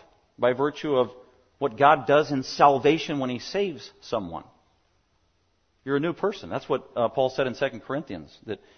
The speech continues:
anybody who is in Christ is a new creature, a new creation. The moment you believe and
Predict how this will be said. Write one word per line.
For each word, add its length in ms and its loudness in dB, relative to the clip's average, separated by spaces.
anybody 280 2
who 100 0
is 140 0
in 200 0
Christ 360 4
is 140 -2
a 60 0
new 340 2
creature, 500 -4
a 100 0
new 320 2
creation. 580 0
The 80 0
moment 340 4
you 80 -2
believe 360 2
and 120 -8